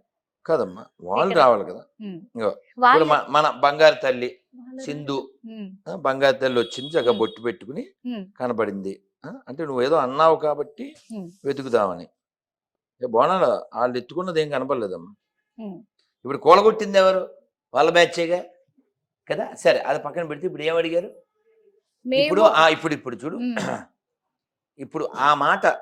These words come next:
Speaker 1: ఎవరైతే మీతో అన్నారో వాళ్ళతో ఒక మాట చెప్పించాను.
Speaker 2: ఉమ్.
Speaker 1: ఏమని?
Speaker 2: ఉమ్.
Speaker 1: ఒక్క మాట.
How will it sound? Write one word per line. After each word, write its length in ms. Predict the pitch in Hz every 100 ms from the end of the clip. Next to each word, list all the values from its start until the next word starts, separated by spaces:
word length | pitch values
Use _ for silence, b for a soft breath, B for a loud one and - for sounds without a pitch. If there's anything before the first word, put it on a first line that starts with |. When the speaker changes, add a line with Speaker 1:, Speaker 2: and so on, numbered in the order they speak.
| -
Speaker 1:
ఎవరైతే 480 | 135 151 175 165 180
మీతో 280 | 147 151
అన్నారో 380 | 160 139 127 110 -
వాళ్ళతో 320 | 135 160 180
ఒక 120 | 226 165
మాట 300 | 156 175 143
చెప్పించాను. 420 | 107 120 - 82
Speaker 2:
ఉమ్. 200 | _ 131
Speaker 1:
ఏమని? 300 | 151 156 165 _ _ _
Speaker 2:
ఉమ్. 180 | 240 196 _ _ _ _ _ _ _ -
Speaker 1:
ఒక్క 180 | -
మాట. 220 | 160 160